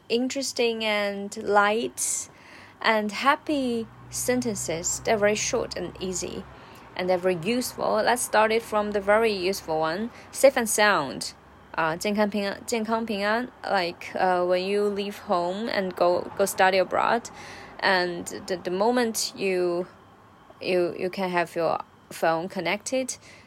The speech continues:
uh, the first thing you, you, you would like to do is to tell your parents or your family members that you are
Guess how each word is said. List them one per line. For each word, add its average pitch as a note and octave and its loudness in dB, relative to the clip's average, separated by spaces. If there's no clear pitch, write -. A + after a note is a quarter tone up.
uh, E3 -2
the E3 -4
first G3+ -2
thing F3+ 0
you, F3 -6
you, F3+ -4
you F3+ -2
would F3 -6
like E3+ 0
to F3 -8
do F3 -2
is D#3+ -2
to D3+ -4
tell E3+ 2
your E3+ -2
parents E3+ -4
or F3 -4
your E3+ -4
family D#3 -6
members D#3 -4
that D3+ -4
you E3+ -4
are D#3+ -6